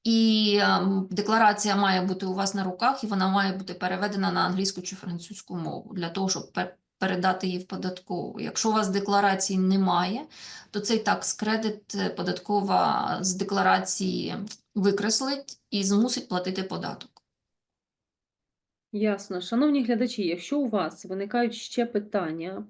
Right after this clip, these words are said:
Speaker 2: по подвійному оподаткуванню, е, просимо, звертайтесь до Юлії. Контакти Юлії ми залишимо в описі під цим відео. Якщо у вас цікавить тема оптимізації податків в Канаді, це до нас, Артем Financial.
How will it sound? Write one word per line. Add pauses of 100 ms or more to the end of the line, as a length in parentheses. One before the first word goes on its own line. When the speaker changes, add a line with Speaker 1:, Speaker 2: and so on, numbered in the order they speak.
(120)
Speaker 2:
по
подвійному
оподаткуванню, (180)
е, (100)
просимо,
звертайтесь
до
Юлії. (180)
Контакти
Юлії
ми
залишимо
в
описі
під
цим
відео. (340)
Якщо
у
вас
цікавить
тема
оптимізації
податків (140)
в
Канаді,
це
до
нас,
Артем
Financial.